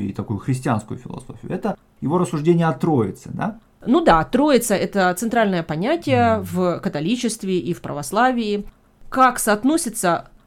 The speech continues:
Speaker 2: три части Троицы, да?
Speaker 1: Мгм.
Speaker 2: Бог Отец, Бог Сын и Святой Дух.
Speaker 1: Да.
Speaker 2: И вот отношения между ними по-разному определяются в католичестве и в православии. В католичестве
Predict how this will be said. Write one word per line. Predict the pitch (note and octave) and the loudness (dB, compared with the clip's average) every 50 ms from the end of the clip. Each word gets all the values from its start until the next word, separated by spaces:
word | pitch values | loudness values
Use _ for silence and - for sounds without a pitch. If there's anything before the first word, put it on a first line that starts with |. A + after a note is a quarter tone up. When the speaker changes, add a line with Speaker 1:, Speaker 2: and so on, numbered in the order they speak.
| _ _ | _ _
Speaker 2:
три | - A#3+ B3 A#3+ A#3 G3+ - | 2 2 4 4 4 2 0
части | - - - - G#3 B3 D#4 D#4 - - - E3 D#3 D3 - - _ _ _ | -2 -2 0 2 4 4 4 2 -2 -4 -6 -6 -6 -6 -8 -12 _ _ _
Троицы, | - B3 A3+ F3+ D#3+ D3 - - D3+ | 2 4 4 4 2 0 -4 -8 -4
да? | D3+ A3 B3 C4+ D#3+ A#2+ B2 - - _ _ - | 0 2 2 2 2 0 -4 -8 -14 _ _ -8
Speaker 1:
Мгм. | F3 F3 | -6 -2
Speaker 2:
Бог | E3 G3+ F3+ E3+ - - | 0 0 0 0 -2 -6
Отец, | C3+ - - - - G3 - - - - - - - - | -10 -6 -2 -2 -2 -2 -2 -6 -10 -12 -18 -20 -10 -4
Бог | F3 F#3+ F#3+ F3+ - | 0 2 2 2 2
Сын | - - - D4+ D#4 F4 E4+ | -2 -2 0 2 4 4 2
и | - - A#3 E4+ | 2 2 2 2
Святой | E4+ - A3+ A3 G#3+ B3 B3 B3 | 2 2 0 0 2 2 2 2
Дух. | G#3 F3 F3+ C#3 C3 - - - | 2 2 0 0 -2 -4 -8 -6
Speaker 1:
Да. | C3+ A#2+ A2+ - - | -4 -4 -4 -2 -2
Speaker 2:
И | - G#3+ | 0 2
вот | C4 C4 C4 | 2 2 2
отношения | - B3+ B3 B3+ C#4+ C#4+ - - C#4+ C4 B3 A3+ G#3+ G#3 | 0 -2 -2 -2 -2 -2 0 0 0 2 2 4 4 2
между | G#3+ G#3+ G3+ G3 F#3+ A#3 | 2 2 2 2 2 2
ними | A3+ A#3+ C#4 F4 G#4+ G#4+ F#4+ B3 E3+ D#3 D3+ D#3 - - - - - - - - | 4 4 4 4 4 6 6 4 4 2 0 -4 -12 -16 -20 -20 -20 -10 0 2
по-разному | A#3+ B3 C4 C4+ B3+ A#3 G#3 G#3 G3 F#3+ G3 F#3 | 4 6 6 6 6 6 6 2 2 2 2 2
определяются | F3+ F#3 G3 F3+ F3+ G#3 A3 B3 C#4+ B3+ A3+ G#3+ - - D#3+ | 2 0 0 0 2 2 4 4 4 4 2 2 0 -4 -6
в | - | -4
католичестве | - F#3+ G3+ G3 A3 C#4 F#4 G4+ - A3+ - - - D#3+ | -4 -4 0 2 2 2 2 2 0 -2 -6 -4 -6 -8
и | D#3+ - F3+ B3+ | -6 -4 -4 -4
в | B3+ | -2
православии. | - B3+ C4 C#4 D4 C#4+ - B3 F#3 D#3+ D3+ C#3+ C#3+ C#3+ D3 D#3 - _ _ _ | 0 2 2 2 2 2 2 2 2 2 2 -2 -4 -6 -8 -8 -10 _ _ _
В | - - | -12 -6
католичестве | - F#3+ - A#3 A#3 B3+ C4 - - E3+ C#3+ - - - - D3 - | -4 -2 0 2 2 2 2 2 0 -4 -6 -6 -8 -10 -10 -10 -10